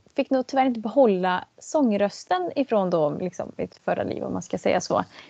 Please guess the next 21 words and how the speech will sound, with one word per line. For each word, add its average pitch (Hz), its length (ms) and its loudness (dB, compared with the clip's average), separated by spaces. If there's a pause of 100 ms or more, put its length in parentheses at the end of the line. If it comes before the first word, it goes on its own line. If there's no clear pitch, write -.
(120)
För 247 80 4
den 302 300 6
är 240 80 2
inte 202 220 2
riktigt 196 300 0
on 202 180 -2
point 311 400 4
i 254 60 -2
detta 285 320 2
liv. 202 340 0 (200)
Men 403 440 0 (180)
känslan 254 500 -2
finns 190 240 -2
där 185 180 -2
och 185 140 0
glädjen 175 340 -2
finns - 220 -8
där 196 140 -8
för - 100 -10
att - 80 -10
sjunga. - 260 -8